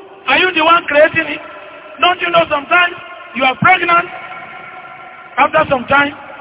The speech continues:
you had a miscarriage and an, an abortion. Don't you see? أَفَرَأَيْتُمْ مَا تُمْنُونَ أَنْتُمْ تَخْلُقُونَهُ أَمْ نَحْنُ الْخَالِقُونَ.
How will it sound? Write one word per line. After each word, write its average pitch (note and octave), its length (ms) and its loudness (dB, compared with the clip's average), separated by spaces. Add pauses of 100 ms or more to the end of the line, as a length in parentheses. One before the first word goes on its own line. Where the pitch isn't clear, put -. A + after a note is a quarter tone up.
(420)
you A#3+ 120 -8 (140)
had D#4 240 2
a B3+ 60 -8
miscarriage B3+ 640 -2 (840)
and A3 160 -4
an, G#3 140 -8 (160)
an F#3+ 300 -6
abortion. G3 440 -2 (3250)
Don't E4 160 0
you D4+ 100 -2
see? C#4 240 -6 (800)
أَفَرَأَيْتُمْ C4 460 -2
مَا C#4 180 0
تُمْنُونَ C4 340 -8 (440)
أَنْتُمْ C#4+ 380 -4
تَخْلُقُونَهُ C#4 680 -2
أَمْ C4 140 -2
نَحْنُ C#4 220 2
الْخَالِقُونَ. A#3 600 -4